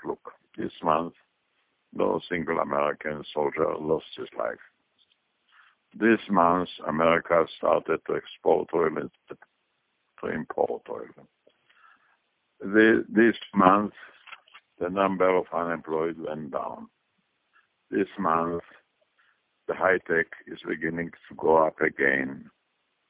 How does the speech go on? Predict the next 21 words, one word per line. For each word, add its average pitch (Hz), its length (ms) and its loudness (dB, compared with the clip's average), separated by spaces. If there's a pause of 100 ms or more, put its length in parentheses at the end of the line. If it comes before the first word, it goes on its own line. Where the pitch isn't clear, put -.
(680)
And 92 280 2
also, 101 640 4 (500)
for 73 220 -12
the - 120 -12
president, 85 600 -4
I 78 100 -2
think 76 380 -8
it's 69 720 -12
important 90 560 -2
for 85 220 -2
him, 110 120 0
but 95 220 0
important 90 480 -4
for - 180 -2
every - 200 0
American. - 580 -8 (1400)
The 98 160 6 (100)
healthcare 95 680 2 (180)
went 85 400 -6
through. - 380 -6 (140)
It 85 100 -12